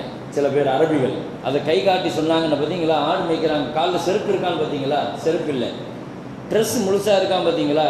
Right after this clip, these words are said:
ட்ரெஸ் முழுசா இல்லை, மேலே துணி இல்லை, சும்மா கீழே மட்டும் கட்டியிருக்கிறாங்க. இந்த கால்ல செருப்பு இல்லாம, ஆடை கூட இல்லாமல் ஆடு மேய்த்து கொண்டிருக்கிற இந்த அரபிகள் தான்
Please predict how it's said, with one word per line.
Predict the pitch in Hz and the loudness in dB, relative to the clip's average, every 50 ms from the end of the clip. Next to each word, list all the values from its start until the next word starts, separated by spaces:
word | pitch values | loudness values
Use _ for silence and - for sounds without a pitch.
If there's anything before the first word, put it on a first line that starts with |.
| - - - | 0 0 0
ட்ரெஸ் | - 185 165 - 165 | 0 0 0 0 0
முழுசா | 156 160 165 147 160 170 151 | 0 2 2 2 2 2 2
இல்லை, | 151 139 135 131 113 | 2 2 2 0 0
மேலே | 113 139 160 175 180 175 139 | 2 2 2 2 2 0 0
துணி | 147 170 175 170 | -2 -2 0 0
இல்லை, | 165 156 165 180 - | 0 0 0 -2 -2
சும்மா | 160 165 175 170 160 | -4 -2 -2 -2 0
கீழே | 165 175 165 160 | 0 0 0 2
மட்டும் | 160 160 160 160 | 0 0 0 0
கட்டியிருக்கிறாங்க. | 156 156 160 160 151 139 147 143 139 127 117 - - - - - - - - - - - - - - - - - 131 135 | 0 0 2 0 0 0 0 0 0 -2 -4 -6 -8 -10 -12 -12 -12 -12 -12 -12 -12 -12 -14 -14 -14 -14 -14 -8 -6 -4
இந்த | 143 147 143 139 143 | -2 -2 0 0 0
கால்ல | 139 - - 156 160 180 208 208 202 202 | -2 -2 -2 -2 0 2 2 2 2 2
செருப்பு | 190 - - 190 202 220 196 - 196 | 0 0 0 2 2 2 2 2 0
இல்லாம, | 185 175 165 160 156 151 151 - | 0 2 2 2 2 2 0 0
ஆடை | - 135 135 147 165 190 214 208 214 202 196 190 | 0 0 0 0 2 2 2 4 2 2 2 2
கூட | 202 202 208 | 2 4 4
இல்லாமல் | 196 170 170 175 180 170 160 151 160 175 185 202 202 - - - - - | 2 2 2 2 2 2 2 2 2 0 0 0 -2 -6 -8 -10 -8 -4
ஆடு | 123 151 180 202 214 208 | -2 0 2 2 2 2
மேய்த்து | 185 185 185 175 - - 165 - | 0 0 -2 -2 -2 -2 -2 -2
கொண்டிருக்கிற | 165 160 160 160 160 147 127 156 147 | 0 2 2 2 2 2 0 0 2
இந்த | 143 143 143 143 147 | 2 0 0 0 0
அரபிகள் | 139 135 143 165 165 165 156 156 147 131 123 | 2 2 2 2 0 2 2 2 0 2 2
தான் | 147 151 160 - | 2 2 2 0